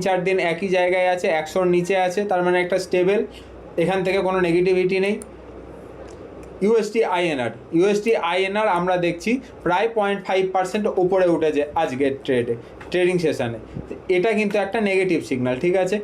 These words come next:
এটা ইউএসডি আইএনআর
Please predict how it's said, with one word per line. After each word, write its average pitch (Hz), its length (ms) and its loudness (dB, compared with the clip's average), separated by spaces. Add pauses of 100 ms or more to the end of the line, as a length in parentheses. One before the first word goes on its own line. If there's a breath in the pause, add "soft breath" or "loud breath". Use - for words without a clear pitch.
(340 loud breath)
এটা 202 160 0 (1900)
ইউএসডি 190 340 2 (180)
আইএনআর 190 320 0